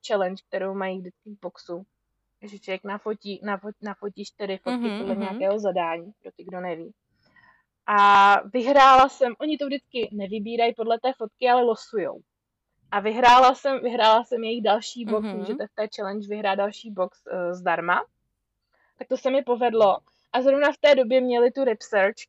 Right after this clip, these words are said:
Speaker 1: kterou vyhlásili nějaké ty dny potom a vybrali mě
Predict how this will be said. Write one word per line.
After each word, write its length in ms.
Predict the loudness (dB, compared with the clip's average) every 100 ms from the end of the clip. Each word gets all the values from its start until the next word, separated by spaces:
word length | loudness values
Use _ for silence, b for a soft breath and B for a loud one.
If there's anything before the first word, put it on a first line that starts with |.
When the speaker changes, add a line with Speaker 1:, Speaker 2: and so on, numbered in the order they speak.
| -8
Speaker 1:
kterou 280 | -4 -2
vyhlásili 840 | -2 2 6 6 4 0 2 2 2 -4 _ -8
nějaké 420 | -4 -2 -2 -2
ty 120 | -2
dny 180 | -6 -6
potom 480 | -4 -4 0 0 0 -10 b b b
a 100 | 0
vybrali 440 | 2 4 6 4 2
mě 260 | -6 -10